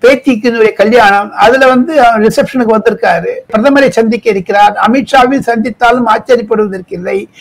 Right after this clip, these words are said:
So, என்னை பொறுத்து மட்டும் திமுக அவர் செங்கலை காமிச்சாரு ஒண்ணு, ஞாபகம் இருக்குல்ல உங்களுக்கு? மதுரை எய்ம்ஸ் பத்தி செங்கல் ஒண்ணு அப்படியே காமிச்சாரு. அதுக்கு அண்ணாமலை நல்ல பதில் சொன்னாரு, ஆயிரம் செங்கல், லட்சம் செங்கல்னுட்டு. இப்ப அந்த செங்கல் எங்க போச்சு?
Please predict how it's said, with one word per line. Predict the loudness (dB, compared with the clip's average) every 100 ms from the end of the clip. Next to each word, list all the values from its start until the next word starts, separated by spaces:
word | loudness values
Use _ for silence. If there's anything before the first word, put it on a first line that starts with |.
| -20 -10
So, | 0 2
என்னை | 4 2 2
பொறுத்து | 2 2 2
மட்டும் | 2 0 -2
திமுக | 2 4 2 2
அவர் | 0 2 0 -2 0
செங்கலை | 2 4 4
காமிச்சாரு | 2 2 2 4 4
ஒண்ணு, | 2 0
ஞாபகம் | 2 2 4
இருக்குல்ல | 2 2
உங்களுக்கு? | 2 0 -2 -12 -16 _ _
மதுரை | 0 2 4 4 4 4
எய்ம்ஸ் | 4 4 2
பத்தி | 0 -2
செங்கல் | 0 2 4 4
ஒண்ணு | 4
அப்படியே | 2 2 2 2 2 0
காமிச்சாரு. | 2 0 2 0 -2
அதுக்கு | -2 0 2 0
அண்ணாமலை | 2 2 2 2
நல்ல | 2 2
பதில் | 2 2 2 2
சொன்னாரு, | 2 2
ஆயிரம் | 2 4 4 4 2
செங்கல், | 2 0 2
லட்சம் | 0 0 -2
செங்கல்னுட்டு. | 0 0 0 0 -2 -6 -16 -20 _ _ _ _ _
இப்ப | -4 0
அந்த | 0
செங்கல் | 0 2 2
எங்க | 2 2 2
போச்சு? | 2 0 -6